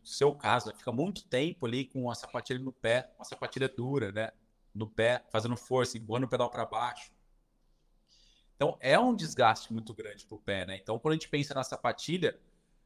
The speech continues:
a gente pensa também num conforto pro pé, né? E esse conforto do,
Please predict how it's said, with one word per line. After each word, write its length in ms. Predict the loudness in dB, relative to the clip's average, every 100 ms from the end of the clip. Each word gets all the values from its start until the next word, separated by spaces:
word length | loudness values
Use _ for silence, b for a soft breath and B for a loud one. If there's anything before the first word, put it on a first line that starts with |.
| _ -14
a 60 |
gente 100 | -10
pensa 260 | -2 -2 0
também 460 | 0 2 2 0 -10 _
num 160 | -2 -2
conforto 640 | -2 -4 -4 0 0 0
pro 160 | 0 -2
pé, 360 | 2 4 6 4
né? 200 | -2 -6 _ _ _ -8
E 60 | -6
esse 160 | -6
conforto 480 | -6 -6 2 2 2 -12
do, 100 | -10